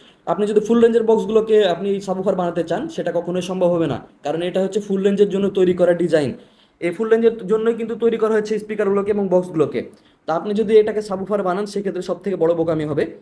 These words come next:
অনেক কাস্টমার ভাইরাই মানে রুমের মধ্যে চালানোর জন্য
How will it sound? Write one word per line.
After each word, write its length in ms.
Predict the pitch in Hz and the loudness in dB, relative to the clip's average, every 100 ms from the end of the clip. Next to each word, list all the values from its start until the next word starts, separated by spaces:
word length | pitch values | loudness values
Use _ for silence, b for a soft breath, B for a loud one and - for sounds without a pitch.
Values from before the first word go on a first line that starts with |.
| B _ | B _
অনেক 220 | 170 220 | -4 -2
কাস্টমার 380 | 220 220 220 220 | -2 -2 -2 0
ভাইরাই 440 | 208 202 208 202 - - _ _ _ _ _ | 2 2 4 2 -2 -16 _ _ _ _ _
মানে 240 | 151 170 175 | -2 0 2
রুমের 240 | 214 247 | 4 4
মধ্যে 220 | 233 226 | 4 4
চালানোর 300 | 226 208 220 | 4 2 4
জন্য 220 | 208 208 | 4 4